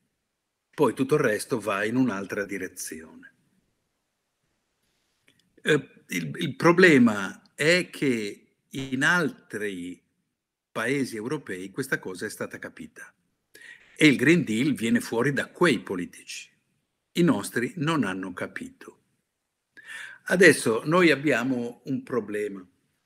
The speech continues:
La comunità scientifica americana, eh, decise che dovevano educare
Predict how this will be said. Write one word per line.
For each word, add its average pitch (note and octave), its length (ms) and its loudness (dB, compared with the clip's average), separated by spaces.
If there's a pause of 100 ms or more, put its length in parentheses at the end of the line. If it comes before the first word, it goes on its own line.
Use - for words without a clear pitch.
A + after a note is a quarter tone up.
(580)
La D3+ 280 4
comunità D#3+ 400 2
scientifica C#3 760 -2
americana, A2+ 840 -6 (920)
eh, C3+ 240 -4
decise D3 1000 -6
che D3+ 600 -6 (1040)
dovevano D#3+ 540 0
educare G#2+ 800 -10